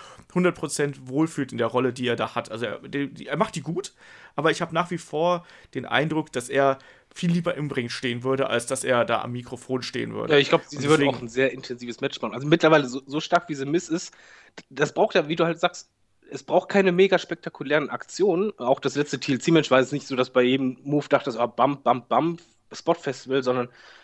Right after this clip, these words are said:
Speaker 2: es war einfach so an sich intensiv, ähm,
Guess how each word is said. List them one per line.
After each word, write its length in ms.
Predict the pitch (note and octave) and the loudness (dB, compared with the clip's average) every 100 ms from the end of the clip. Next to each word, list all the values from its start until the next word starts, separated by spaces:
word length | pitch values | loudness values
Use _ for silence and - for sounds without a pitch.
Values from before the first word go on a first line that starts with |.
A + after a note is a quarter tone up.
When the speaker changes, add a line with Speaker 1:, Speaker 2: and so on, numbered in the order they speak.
| _ - | _ -12
Speaker 2:
es 160 | - | 2
war 120 | C#3+ | 4
einfach 280 | C#3+ D#3+ A#2+ | 4 2 -4
so 200 | A#2 C#3 | -4 -4
an 140 | A#2+ A2+ | -4 -4
sich 240 | C#3 - | -6 -6
intensiv, 580 | C3+ - A#2+ A2+ D#3+ - _ _ - _ - | -8 -4 -6 -4 -8 -10 _ _ -20 _ 0
ähm, 420 | C3 C#3 C3+ B2+ | 4 4 4 0